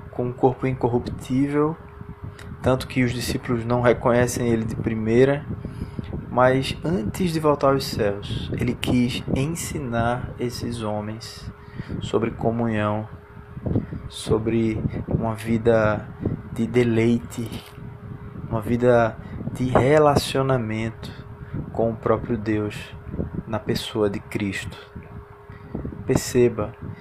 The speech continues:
que depois da impotência humana, depois daqueles homens perceberem que a vida cristã não é levada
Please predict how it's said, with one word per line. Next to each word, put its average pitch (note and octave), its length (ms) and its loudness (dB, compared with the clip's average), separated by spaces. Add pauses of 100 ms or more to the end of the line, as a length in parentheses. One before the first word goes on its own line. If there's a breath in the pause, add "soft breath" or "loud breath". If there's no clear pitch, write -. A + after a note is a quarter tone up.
(140 loud breath)
que - 120 -4
depois B2+ 920 2 (480 loud breath)
da B2+ 140 2
impotência C3 880 2
humana, A2+ 720 -2 (760 loud breath)
depois C3 440 4
daqueles C3 380 2
homens C3 220 0
perceberem C3 540 4
que C3 100 2
a B2+ 40 8
vida B2+ 200 4
cristã C3 540 0
não C3+ 260 2
é C3 80 8
levada B2+ 760 8